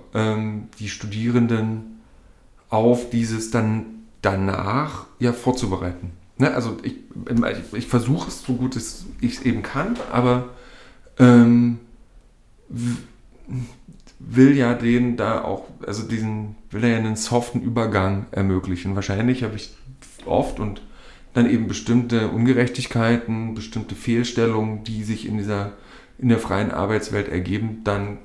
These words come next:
im Studium reproduziert. Beispielsweise dieses Leute mit Zeug vollhauen. Ne? So,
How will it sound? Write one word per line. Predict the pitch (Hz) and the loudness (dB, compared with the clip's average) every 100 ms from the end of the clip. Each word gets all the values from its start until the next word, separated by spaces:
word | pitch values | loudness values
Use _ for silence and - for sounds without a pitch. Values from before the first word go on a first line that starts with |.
| - | -8
im | 113 104 | -6 -6
Studium | - 101 107 104 | -6 -4 -2 -2
reproduziert. | 95 90 - 92 - - | -4 -6 -6 -6 -6 -4
Beispielsweise | - - - - - - 95 95 101 113 113 - - - | -4 -2 -4 -8 -12 -6 -2 0 0 2 0 -2 -14 0
dieses | 113 101 - - - - - - | 0 0 -8 -14 -16 -18 -20 -10
Leute | - 110 113 110 107 - | 2 4 4 2 0 -4
mit | 107 - | -6 -6
Zeug | - 110 98 | -8 -8 -8
vollhauen. | - 87 87 82 87 - - - | -4 -4 -2 -6 -10 -14 -16 2
Ne? | 120 135 | 4 4
So, | 101 101 | 0 -4